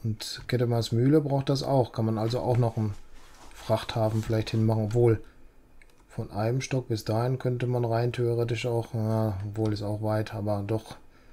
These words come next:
da könnte man eine Zuglinie auf jeden Fall machen, die dann sich rentiert schon alleine, dass man dann Verkehr auch aufbaut, ne? Also, Dingens, sag schon.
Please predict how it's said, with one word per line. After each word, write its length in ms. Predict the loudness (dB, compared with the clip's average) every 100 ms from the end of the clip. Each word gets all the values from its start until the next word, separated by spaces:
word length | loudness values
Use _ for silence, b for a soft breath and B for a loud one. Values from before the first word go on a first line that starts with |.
| b b b b
da 120 | -8
könnte 240 | -2 0 2
man 160 | 2
eine 80 | 0
Zuglinie 500 | -2 -6 0 2 2
auf 140 | 0 0
jeden 160 | 0
Fall 160 | 2 0
machen, 260 | 2 0
die 100 | 0
dann 360 | 0 0 0 -4 -10 -14
sich 280 | -4 -2 0
rentiert 400 | 0 2 0 0
schon 140 | 0
alleine, 460 | 2 2 2 0 -2 B B B B B
dass 160 | -10 -2
man 120 | 2
dann 300 | 4 2 -2
Verkehr 420 | -8 -2 4 4
auch 100 | 4
aufbaut, 460 | 0 -2 0 0 0
ne? 200 | 0 -2 B B B
Also, 380 | -6 -2 -2 -2
Dingens, 340 | -2 -2 -2
sag 160 | -4 -6
schon. 300 | -4 -4